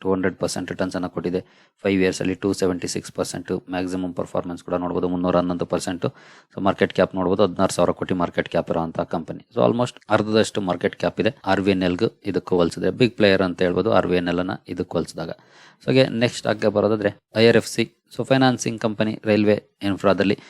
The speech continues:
ಇದರ ಮಾರ್ಕೆಟ್ ಕ್ಯಾಪ್ ಅನ್ನು ನೋಡ್ಬೋದು, ಒಂದು ಲಕ್ಷ ಕೋಟಿಗಿಂತ ಜಾಸ್ತಿ ಮಾರ್ಕೆಟ್ ಕ್ಯಾಪ್ ಇರುವಂತಹ ಕಂಪನಿ. So ರೈಲ್ವೆ ಕಂಪನಿಗಳು ಈ ಬಿಸಿನೆಸ್ ಅಲ್ಲಿ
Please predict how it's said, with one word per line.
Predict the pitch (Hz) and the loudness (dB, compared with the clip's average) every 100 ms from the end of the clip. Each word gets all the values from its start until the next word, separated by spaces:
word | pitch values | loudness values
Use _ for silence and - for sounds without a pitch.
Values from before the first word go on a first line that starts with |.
| - - _ | -20 -20 _
ಇದರ | 104 101 | 0 2
ಮಾರ್ಕೆಟ್ | 95 87 98 | 0 0 0
ಕ್ಯಾಪ್ | 98 90 | 0 0
ಅನ್ನು | 92 | -2
ನೋಡ್ಬೋದು, | 90 90 92 95 | 0 2 2 2
ಒಂದು | 92 95 | 2 2
ಲಕ್ಷ | 90 - | 0 -2
ಕೋಟಿಗಿಂತ | - 90 95 90 | -2 0 0 0
ಜಾಸ್ತಿ | 92 87 90 - 87 | 0 0 0 -4 -4
ಮಾರ್ಕೆಟ್ | 87 82 87 | -6 -4 -4
ಕ್ಯಾಪ್ | - 90 - | 0 0 0
ಇರುವಂತಹ | 87 87 90 | -2 0 -2
ಕಂಪನಿ. | 87 87 92 - _ | 0 -4 -4 -8 _
So | 120 | 2
ರೈಲ್ವೆ | 117 110 113 | 4 6 4
ಕಂಪನಿಗಳು | 107 104 95 104 104 107 - | 4 0 0 0 2 0 -4
ಈ | |
ಬಿಸಿನೆಸ್ | 101 101 101 95 - | 0 0 2 0 2
ಅಲ್ಲಿ | 98 95 | 2 2